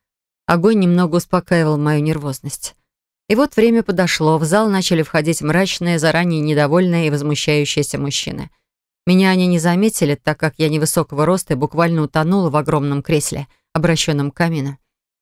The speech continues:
Я слышала перешептывания, смешки насчет меня, шуточки и злые пожелания, а также прогнозы, что недолго я тут продержусь.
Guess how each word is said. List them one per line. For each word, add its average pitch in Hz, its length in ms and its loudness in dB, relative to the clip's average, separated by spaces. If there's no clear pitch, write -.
Я 262 120 0
слышала 233 340 2
перешептывания, 170 800 0
смешки 170 440 0
насчет 170 380 -2
меня, 143 300 -4
шуточки 208 500 0
и 175 40 4
злые 165 220 4
пожелания, 165 640 0
а - 80 0
также 170 300 2
прогнозы, 175 500 0
что - 220 -2
недолго 170 420 2
я 147 80 2
тут 165 180 -4
продержусь. 143 640 -4